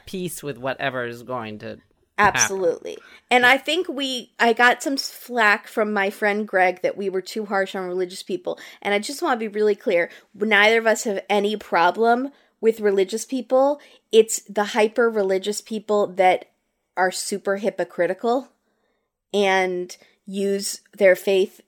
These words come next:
Speaker 2: in a way to, um, murder people as an
Speaker 1: Or
Speaker 2: excuse.
Speaker 1: bring judgment on other people for not being as holy as them.
Speaker 2: When my vague understanding of Christianity is that Jesus was all about love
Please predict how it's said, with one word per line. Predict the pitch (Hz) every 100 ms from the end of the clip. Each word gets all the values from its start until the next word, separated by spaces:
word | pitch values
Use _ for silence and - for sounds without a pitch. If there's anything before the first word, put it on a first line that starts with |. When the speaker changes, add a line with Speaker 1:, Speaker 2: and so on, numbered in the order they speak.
| -
Speaker 2:
in | 196 185
a | 180
way | 180 185 185
to, | - 202 180 175 175 - _ _ _ -
um, | 190 180 175 156
murder | 185 175 180 185
people | - 233 220 254 294 320 - _
as | 277 269
an | 220
Speaker 1:
Or | 175
Speaker 2:
excuse. | 143 127
Speaker 1:
bring | 147 285 359 - - -
judgment | - 151 135 131 127 -
on | 123 120 127 -
other | 120 120 233
people | - 175 - - - -
for | - 165
not | 160 165 160 165
being | 156 151 147
as | 147 143
holy | - - 156 143 139 131 131 -
as | 131 120
them. | 120 - 69 _
Speaker 2:
When | - 226 220 214 180
my | 220 220 240 262 254 180 180
vague | 185 170 214 220 208 208
understanding | 180 185 - 196 175 165 160 -
of | 175 175 - _
Christianity | 202 196 - 180 175 175 170 170
is | 170 175
that | 185 180
Jesus | 196 175 175 -
was | 170
all | 165 170
about | 160 156 -
love | 151 - -